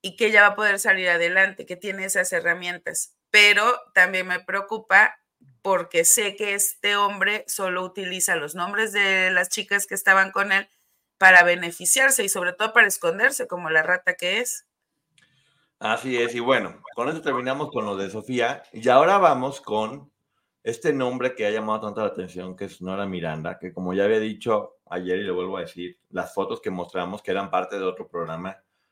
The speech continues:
Speaker 2: no es ella, ya está confirmado que no es ella. Eh, Nora Miranda ge-, genera mucho, mucha expectativa en varias de las, de las chicas, porque dicen que una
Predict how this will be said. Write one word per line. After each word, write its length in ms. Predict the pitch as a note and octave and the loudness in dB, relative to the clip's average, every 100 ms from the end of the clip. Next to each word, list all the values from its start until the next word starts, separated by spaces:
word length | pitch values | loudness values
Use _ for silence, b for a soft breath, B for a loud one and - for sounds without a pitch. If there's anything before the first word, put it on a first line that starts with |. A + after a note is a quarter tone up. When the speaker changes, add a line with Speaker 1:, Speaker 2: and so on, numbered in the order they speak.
| _ _ _ _ | _ _ _ _
Speaker 2:
no 420 | F#2+ G#2 A2 A#2+ B2 | -8 0 4 6 4
es 160 | A#2+ | 2
ella, 440 | G#2+ F#2 A2 C#3+ - _ | 0 2 -2 -4 -8 _
ya 180 | G2+ G2+ | -4 -2
está 180 | B2 | -2
confirmado 680 | - G2+ - G2 F#2 G2+ B2 | -4 -6 -8 -10 -6 -4 -4
que 100 | A2+ | -4
no 140 | F#2 F#2+ | -8 -8
es 160 | - | -8
ella. 360 | F2 E2 F2 - _ _ _ _ _ - | -8 -8 -10 -12 _ _ _ _ _ -6
Eh, 260 | G2+ G#2 G#2+ | -4 -2 -2
Nora 220 | B2+ E3 | 0 0
Miranda 640 | D#3+ C#3+ C#3 C3+ C#3+ C#3+ - - | 0 0 0 2 0 0 -12 -14
ge-, 200 | - - | -14 -14
genera 380 | G#2+ G2 G#2 A#2+ | -12 -6 -2 -2
mucho, 720 | A2+ A2 C3 A#2 G#2 F2+ - _ _ | -2 -6 0 2 2 0 -8 _ _
mucha 260 | G2+ G#2+ B2+ | -14 -10 -10
expectativa 720 | - A#2 G#2 G2+ A2 A2+ A2+ | -8 -8 -8 -8 -2 -2 -2
en 220 | G2 F#2+ | -6 -2
varias 300 | G2+ A2 G#2 | 0 0 0
de 100 | G2+ | -4
las, 240 | F#2+ F#2 _ - | -6 -8 _ -8
de 100 | F#2 | -6
las 140 | F2+ | -6
chicas, 400 | - G2+ - G#2 - | -8 -12 -6 -8 -8
porque 220 | F#2 G2 | -10 -6
dicen 260 | G2+ A#2+ | -4 -6
que 140 | A2+ G2 | -6 -4
una 420 | G#2+ E3+ - - | -2 -4 -6 -12